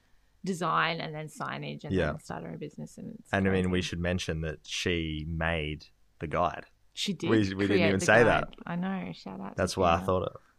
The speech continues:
Speaker 1: Oh
Speaker 2: thought
Speaker 1: my
Speaker 2: of it.
Speaker 1: goodness.
Speaker 2: So she made Byron's Guide to Learning the Lingo.
Speaker 1: Yes.
Speaker 2: So
Speaker 1: But who is gonna be
Speaker 2: her
Speaker 1: our
Speaker 2: team.
Speaker 1: first guest?
Speaker 2: Uh, Gareth.
Speaker 1: Gareth
Speaker 2: G.
Speaker 1: Richardson.
Speaker 2: G-man. <laughs>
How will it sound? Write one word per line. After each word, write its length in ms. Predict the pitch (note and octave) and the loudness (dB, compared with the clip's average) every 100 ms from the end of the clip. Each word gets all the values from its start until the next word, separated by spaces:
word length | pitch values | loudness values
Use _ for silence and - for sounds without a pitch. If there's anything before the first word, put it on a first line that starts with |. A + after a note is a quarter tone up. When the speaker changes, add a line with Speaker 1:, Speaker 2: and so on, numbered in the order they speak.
| - | -12
Speaker 1:
Oh 40 | G3 | -6
Speaker 2:
thought 60 | |
Speaker 1:
my 80 | D#3+ | -4
Speaker 2:
of 60 | D#3+ | -4
it. 60 | |
Speaker 1:
goodness. 360 | E3+ D#3+ D3+ D3 - | -6 -6 -8 -10 -8
Speaker 2:
So 260 | - D#2+ D#2 | -6 -4 -4
she 260 | - G2+ | -2 0
made 360 | F#2+ F2 F2+ D#2 - | 2 4 2 -2 -6
Byron's 560 | - D#2+ D#2 D#2+ - - - | -2 0 -2 -4 -8 -14 -8
Guide 260 | D#2 D2+ D#2 | -2 -2 -2
to 100 | D#2 | -6
Learning 200 | D#2+ D#2+ | -6 -6
the 60 | D2+ | -6
Lingo. 320 | D#2+ D2 D2 - | -6 -8 -10 -8
Speaker 1:
Yes. 340 | E3+ D#3 D3 - | -6 -4 -6 -12
Speaker 2:
So 400 | - D#2+ D2+ D2+ _ _ _ _ | -10 -8 -8 -10 _ _ _ _
Speaker 1:
But 180 | G#3 G#3+ | 4 4
who 180 | G3 B3 | 6 6
is 120 | B3 | 6
gonna 200 | A3+ G#3+ | 4 4
be 100 | G3+ | 4
Speaker 2:
her 80 | F3+ | 4
Speaker 1:
our 80 | E3+ | 4
Speaker 2:
team. 160 | - | 2
Speaker 1:
first 580 | E3+ E3+ F3 D#3 - - - _ - | 4 6 6 2 -12 -20 -20 _ -6
guest? 560 | D#3 C#3 - - - - - _ _ _ | -4 -4 -6 -20 -20 -20 -20 _ _ _
Speaker 2:
Uh, 300 | E2 D#2+ D#2 D#2 - | -2 0 0 -4 -4
Gareth. 600 | D#2 D#2 - - - - - - _ _ | 0 0 -2 -10 -20 -20 -20 -20 _ _
Speaker 1:
Gareth 420 | - F3 A3+ - | 0 2 2 0
Speaker 2:
G. 60 | - | 4
Speaker 1:
Richardson. 800 | A#3+ - G3 - D4 B3+ F#3+ E3 | 8 10 8 10 10 10 6 0
Speaker 2:
G-man. 480 | F#3+ G3 F#3+ E3 | 2 4 4 2
<laughs> 60 | - | 0